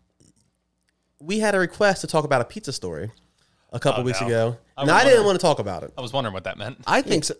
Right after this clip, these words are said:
Speaker 3: Oh, yeah. I
Speaker 1: You
Speaker 3: didn't
Speaker 1: guys
Speaker 3: know
Speaker 1: can
Speaker 3: that.
Speaker 1: dance around this 'cause it's something that we got requested. And it was requested in your inbox, Joe, and in my inbox.
Speaker 3: Mm-hmm.
Speaker 1: Um,
Speaker 3: Oh.
Speaker 1: but the person that the pizza story is about requested we bring it up as
Speaker 2: He,
Speaker 1: well.
Speaker 2: I was getting ready to ask if he okayed it.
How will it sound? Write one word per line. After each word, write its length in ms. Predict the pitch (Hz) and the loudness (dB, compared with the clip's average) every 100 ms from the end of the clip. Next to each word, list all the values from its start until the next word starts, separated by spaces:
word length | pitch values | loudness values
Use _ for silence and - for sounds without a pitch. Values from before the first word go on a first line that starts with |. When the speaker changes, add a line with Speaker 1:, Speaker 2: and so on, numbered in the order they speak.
| _ - | _ -10
Speaker 3:
Oh, 220 | 135 131 | -2 0
yeah. 260 | 127 135 151 | 0 -2 -2
I 40 | 113 | -2
Speaker 1:
You 60 | |
Speaker 3:
didn't 140 | 190 254 | 0 4
Speaker 1:
guys 180 | 240 226 | 4 4
Speaker 3:
know 40 | |
Speaker 1:
can 80 | 202 | 2
Speaker 3:
that. 60 | 175 | 0
Speaker 1:
dance 160 | 175 | 2
around 300 | 147 131 135 | 0 0 0
this 320 | 175 214 - - _ - | 0 -2 -4 -10 _ -4
'cause 120 | 156 | -2
it's 80 | 139 | 2
something 200 | 170 165 | 0 2
that 100 | 147 | -2
we 60 | 139 | 0
got 120 | 135 | 0
requested. 560 | 127 139 135 - 165 165 - _ _ _ _ _ _ _ - | 0 -2 -2 -2 -8 -8 -14 _ _ _ _ _ _ _ -6
And 440 | 139 135 131 127 | -2 0 2 0
it 20 | 127 | -2
was 100 | 127 | -4
requested 360 | 135 143 139 | 0 -2 0
in 120 | 120 | -4
your 120 | 131 185 | -4 -2
inbox, 400 | 233 240 254 - | 0 0 -2 -2
Joe, 180 | 220 | 0
and 80 | 180 | 2
in 60 | 139 | 2
my 160 | 143 131 | 2 2
inbox. 540 | 113 98 - - 127 | 0 -6 -8 -12 -10
Speaker 3:
Mm-hmm. 380 | 131 135 _ 113 | -10 -10 _ -4
Speaker 1:
Um, 360 | 110 104 104 113 | -4 -4 -6 -4
Speaker 3:
Oh. 160 | 151 - _ _ - | -4 -6 _ _ -6
Speaker 1:
but 160 | 143 | -4
the 60 | - | -4
person 540 | - 196 190 190 170 | 0 0 0 -2 -2
that 100 | 143 | -4
the 60 | 139 | -6
pizza 240 | 170 160 | -8 -8
story 240 | 151 151 147 | -6 -2 -2
is 80 | 127 | -2
about 500 | 104 123 180 - _ | -2 0 0 -2 _
requested 680 | 143 165 - 165 160 156 147 | -2 -2 0 0 0 -2 -4
we 120 | 147 | -2
bring 200 | 139 143 | 0 2
it 60 | 147 | 2
up 140 | 147 | 0
as 80 | 135 | -2
Speaker 2:
He, 80 | 185 | -2
Speaker 1:
well. 80 | 202 | 2
Speaker 2:
I 120 | 160 | 2
was 180 | 151 110 | 0 -2
getting 240 | 147 151 | -4 -2
ready 140 | 135 | -2
to 80 | 131 | -2
ask 240 | 127 127 123 | -2 -2 -6
if 80 | |
he 100 | 120 110 | -4 -4
okayed 320 | 104 107 | -4 -6
it. 120 | 95 | -6